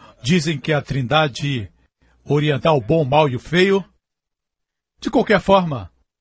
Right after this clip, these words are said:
irmãos, Deus quer que vocês saibam que não existe nada contra vocês. Podem vir pra casa, Jesus pagou o preço. Posso ter um amém, irmãos?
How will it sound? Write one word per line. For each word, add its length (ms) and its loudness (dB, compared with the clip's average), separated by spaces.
irmãos, 680 0
Deus 220 0
quer 160 0
que 80 -10
vocês 320 -2
saibam 400 0
que 100 0
não 80 0
existe 280 -2
nada 240 -2
contra 260 -4
vocês. 640 -6
Podem 220 2
vir 140 -4
pra 140 -6
casa, 440 0
Jesus 460 0
pagou 340 0
o 80 -10
preço. 600 -4
Posso 300 2
ter 240 0
um 100 -4
amém, 200 2
irmãos? 520 -8